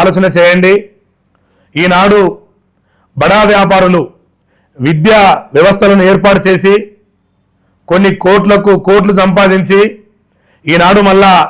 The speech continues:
ఈ యొక్క ప్రజాక్షేత్రంలో అడుగుపెట్టి, అక్రమంగా సంపాదించినటువంటి యొక్క ఆస్తులను కాపాడుకునే ఒక ఉద్దేశంతో మాత్రమే ఈనాడు చట్టసభలో పోవాలని ఉర్రు తలుగుతున్నారు.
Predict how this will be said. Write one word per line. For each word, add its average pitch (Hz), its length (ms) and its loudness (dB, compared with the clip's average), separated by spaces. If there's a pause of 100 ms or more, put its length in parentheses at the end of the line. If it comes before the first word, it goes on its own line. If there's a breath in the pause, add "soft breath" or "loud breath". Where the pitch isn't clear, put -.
(480)
ఈ 151 60 -4
యొక్క 175 240 0
ప్రజాక్షేత్రంలో 202 680 0
అడుగుపెట్టి, 190 460 2 (720 soft breath)
అక్రమంగా 208 540 0
సంపాదించినటువంటి 190 680 0
యొక్క 180 160 0 (180)
ఆస్తులను 185 420 0 (480 soft breath)
కాపాడుకునే 185 640 0
ఒక 170 180 0
ఉద్దేశంతో 190 440 0 (180)
మాత్రమే 202 480 0 (560 soft breath)
ఈనాడు 185 380 2 (500 soft breath)
చట్టసభలో 185 560 0
పోవాలని 180 380 2
ఉర్రు 175 180 -2
తలుగుతున్నారు. 151 520 -2